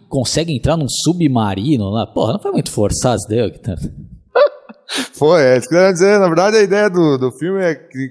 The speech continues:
Speaker 2: que como eles estão contra as máquinas, eles têm que se esconder. Então, a base secreta, né, do, do, da Resistência seria um submarino pra não ser detectado, né? Mas depois, lá mais pra frente, mostra lá também que, é, não vou dar spoiler aqui, mas que os caras fizeram um monte de cagada aí, esses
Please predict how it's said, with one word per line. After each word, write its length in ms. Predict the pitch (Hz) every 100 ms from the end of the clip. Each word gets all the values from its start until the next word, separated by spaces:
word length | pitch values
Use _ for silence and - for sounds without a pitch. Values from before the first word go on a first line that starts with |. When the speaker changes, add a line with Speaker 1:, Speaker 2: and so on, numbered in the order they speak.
| 127
Speaker 2:
que 240 | 139 127
como 380 | 120 165 202 165 - - _
eles 160 | 139 143
estão 220 | - 147
contra 540 | - 131 127 113 107 -
as 200 | 117 117
máquinas, 480 | 131 160 180 190 175
eles 140 | 170
têm 120 | 180
que 80 | 170
se 80 | -
esconder. 340 | - 175 160
Então, 200 | 147 175 196
a 60 |
base 380 | 135 131 190 180
secreta, 440 | 143 135 151 190 147
né, 80 |
do, 440 | 131 120 120 120 117 104 98
do, 280 | 104 98 90 _ _ _
da 100 | 117
Resistência 340 | 131 123 151
seria 160 | 160 180
um 20 |
submarino 480 | 185 185 165 156 170
pra 100 | 175
não 60 | 175
ser 100 | 180
detectado, 580 | 170 175 175 - 143 113
né? 60 |
Mas 100 | 110
depois, 280 | 135 156 226
lá 160 | 247 233
mais 140 | 202
pra 100 | 180
frente, 260 | 156 180 208 175 _ _ _
mostra 340 | 131 165 165 139
lá 60 |
também 280 | 131 120 147
que, 460 | 160 151 135 113 101 - _ _ -
é, 760 | 120 123 117 107 101 95 90 98
não 140 | 123
vou 80 | 135
dar 80 | 127
spoiler 300 | 123 131 123
aqui, 100 | 151
mas 140 | 170
que 60 | -
os 60 | -
caras 240 | 160 165
fizeram 180 | 139 160
um 60 | 151
monte 100 | 175
de 40 |
cagada 380 | - 123 113 139
aí, 180 | 123 123
esses 220 | 98 107